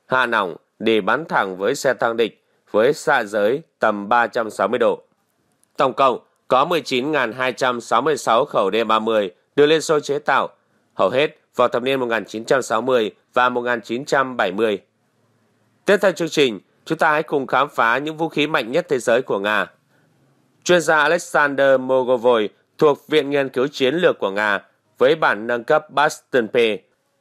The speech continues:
Nga đã sở hữu hệ thống phòng thủ bờ hàng đầu hiện nay. Theo chuyên gia của Nga, đạn tên lửa Onyx vừa được Hải quân Nga công bố trong buổi bắn thử nghiệm là phiên bản nâng cấp thuộc hệ thống phòng thủ bờ biển Bastion P của lực lượng phòng thủ bờ Hải quân Nga.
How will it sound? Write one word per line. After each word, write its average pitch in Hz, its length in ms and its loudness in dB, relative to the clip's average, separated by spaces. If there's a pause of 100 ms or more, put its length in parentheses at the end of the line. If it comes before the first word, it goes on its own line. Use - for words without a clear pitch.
(120)
Nga 156 240 2
đã 170 160 2
sở 135 240 0
hữu 113 160 -2
hệ 156 140 0
thống 117 260 -4
phòng 123 260 0
thủ 104 140 -4
bờ 104 220 4
hàng 107 260 -4
đầu 107 160 4
hiện 107 160 -4
nay. 107 280 0 (720)
Theo 151 160 4
chuyên 147 220 -2
gia 143 260 0
của 117 140 -6
Nga, 107 320 0 (320)
đạn 143 260 0
tên 147 200 0
lửa 117 180 2
Onyx 131 360 0 (280)
vừa 139 120 4
được 139 140 0
Hải 113 140 -2
quân 123 220 -2
Nga 123 200 0
công 123 300 -2
bố 107 360 0 (160)
trong 156 280 0
buổi 110 260 0
bắn 110 200 0
thử 139 140 -4
nghiệm 107 260 0 (340)
là 135 200 2
phiên 156 260 -2
bản 110 220 -2
nâng 127 160 -4
cấp 180 260 0 (160)
thuộc 127 200 2
hệ 123 140 2
thống 117 300 -2
phòng 127 260 0
thủ 110 160 -2
bờ 104 180 2
biển 101 260 -2 (280)
Bastion 135 540 0
P - 80 -6 (420)
của 123 120 4
lực 120 160 2
lượng 117 220 -2
phòng 113 260 -2
thủ 107 120 -4
bờ 101 220 2
Hải 92 160 -4
quân 98 200 -6
Nga. 98 240 0